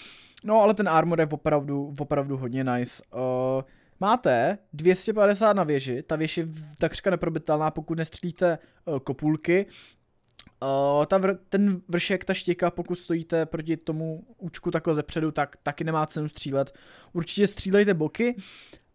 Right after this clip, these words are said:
A z boku, z boku si musíte dávat pozor, kam střílet účko, protože, když se na to podíváte, tak on má jakoby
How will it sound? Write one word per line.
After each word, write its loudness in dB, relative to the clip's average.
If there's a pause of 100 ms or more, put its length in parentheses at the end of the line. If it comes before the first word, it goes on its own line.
(100)
A 4 (400)
z -2
boku, 6
z -6
boku 0
si -4
musíte 0
dávat 4
pozor, 0 (360)
kam -4
střílet -4
účko, -6
protože, 0 (600)
když -20
se -6
na -4
to -6
podíváte, -4 (420)
tak -16 (1160)
on 2
má 6
jakoby 4